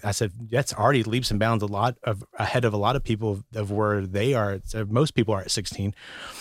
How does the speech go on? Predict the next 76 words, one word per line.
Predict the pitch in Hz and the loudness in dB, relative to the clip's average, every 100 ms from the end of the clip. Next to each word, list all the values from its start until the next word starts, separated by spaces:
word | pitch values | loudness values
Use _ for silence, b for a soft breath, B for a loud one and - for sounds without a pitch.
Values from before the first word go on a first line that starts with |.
| B B | B B
And | 120 110 | 2 4
I | 107 | 4
said, | - 110 | 4 4
"So, | 101 - 113 110 107 B B B | 4 4 6 6 2 B B B
uh, | - 113 107 101 104 - - _ - | 2 4 4 4 0 -6 -16 _ -2
I | 117 | 0
said, | - 104 | 2 2
so | 110 110 | 2 2
extend | 110 - - 135 156 | 2 0 0 2 2
that | 117 110 139 - | 2 0 -2 -4
to | - 113 | 0 2
each | 104 - | 2 0
other | 120 156 165 | 2 2 0
and | 110 | 0
also | 104 180 - 247 | 0 0 2 2
extend | 147 - 160 | 2 2 2
that | 165 - | 2 2
to | |
a | 120 | 2
lot | 110 139 | 4 2
of | |
people | - 127 113 | 2 2 4
as | 117 107 | 4 2
you | |
go | 107 139 | 4 4
in | 226 104 | 4 2
life." | 95 - | 0 4
Like, | 120 110 - B B B | 4 4 2 B B B
um, | 127 120 117 107 104 - 110 | 4 6 4 2 -2 -6 -2
like, | 120 104 117 | -2 -2 -4
just | 107 139 - | 0 2 2
be, | 117 139 | 0 0
continue | 123 120 165 | 0 0 2
to | 170 | 4
be | 139 | 4
honest | 123 147 - | 4 4 2
with | 131 | 0
each | 110 | 2
other. | 127 160 | 4 4
And, | 131 120 | 2 2
and, | 127 120 | 2 2
and | 120 120 | 4 2
if | 113 127 | 2 2
you | |
don't | 147 131 | 0 2
hear | - 117 | 2 2
back | 104 123 | 2 2
from | 160 | 0
each | 156 170 | 2 2
other, | 170 147 | 4 4
or | 113 | 4
if | 104 | 2
you're | 110 | 2
not | 131 | 2
able | 110 123 | 2 0
to | 127 | 0
hang | 113 | 2
out | 117 123 | 0 2
with | 139 | 0
each | - | 2
other, | 156 | 2
or | 139 | 2
if | 110 | 2
you're | |
not | 123 | 2
able | 120 104 | 2 -2
to | - | 0
talk | 120 | 0
to | 160 | 2
each | 156 | 4
other, | 180 165 | 4 2
extend | 123 - 170 143 | -2 0 0 2
grace | 110 165 - | 4 4 2
to | - | -2
each | 98 - | -4 -2
other. | 98 | -4